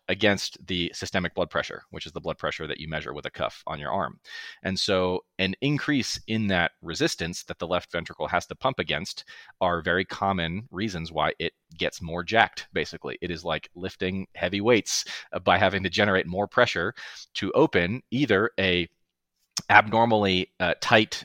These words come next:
aortic valve that does not want to cooperate and open. That can come from, you know, calcific aortic stenosis and, and other kinds of issues with affecting the aortic valve,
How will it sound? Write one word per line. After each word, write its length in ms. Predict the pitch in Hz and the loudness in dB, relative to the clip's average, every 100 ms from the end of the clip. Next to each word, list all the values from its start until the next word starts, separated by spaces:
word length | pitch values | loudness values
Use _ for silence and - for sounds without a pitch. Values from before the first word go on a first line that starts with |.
| 92 | 0
aortic 320 | 95 101 - | 2 2 4
valve 400 | 92 85 85 95 | 6 6 6 0
that 120 | 87 | -2
does 120 | - | -2
not 220 | 95 98 | 2 2
want 120 | 92 87 | 2 -4
to 40 | |
cooperate 520 | - 98 87 85 85 | 0 2 2 2 -4
and 100 | 85 | -4
open. 380 | - 92 76 104 | -8 -8 -8 -8
That 140 | 82 78 | -6 -6
can 160 | 80 | -8
come 200 | 78 80 | -6 -6
from, 260 | 82 82 76 | -6 -8 -10
you 100 | - | -10
know, 120 | 80 71 | -10 -4
calcific 520 | 71 - 82 80 - | -4 -4 -6 -6 -4
aortic 240 | 82 80 | -4 -4
stenosis 600 | - 80 80 - 82 - | -6 -6 -6 -6 -6 -8
and, 140 | 78 69 | -10 -10
and 140 | 80 | -8
other 120 | 76 78 | -8 -8
kinds 220 | 73 76 | -8 -8
of 60 | - | -8
issues 340 | 80 76 71 | -8 -8 -8
with 120 | 85 | -8
affecting 460 | - - 110 - 87 | -8 -2 -2 0 -6
the 140 | 80 | -4
aortic 280 | 78 78 73 - | -4 -2 -4 -4
valve, 360 | 64 67 107 | -6 -4 -6